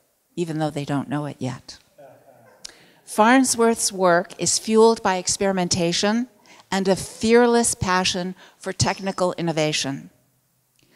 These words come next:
But in the beginning of this story, there was paper, and there was printing.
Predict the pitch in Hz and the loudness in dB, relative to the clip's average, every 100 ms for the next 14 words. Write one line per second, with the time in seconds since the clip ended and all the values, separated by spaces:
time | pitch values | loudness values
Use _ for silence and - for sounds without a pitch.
0 | _ _ _ - 247 233 196 - - - | _ _ _ 2 6 6 4 -4 -10 -10
1 | _ _ _ _ - 247 254 240 233 254 | _ _ _ _ 0 2 4 4 6 4
2 | 247 175 165 165 - - 160 156 160 175 | 4 0 -6 -6 -6 -4 -4 -2 -4 -6
3 | 185 _ _ _ - 175 170 185 - - | -10 _ _ _ -6 -2 0 -2 -2 0
4 | 226 214 139 - - _ _ _ _ _ | 2 2 0 0 -6 _ _ _ _ _
5 | _ _ _ _ _ _ - 165 170 190 | _ _ _ _ _ _ -4 2 2 4
6 | 196 - 170 160 110 127 - | 0 -2 -6 -4 -6 -8 -12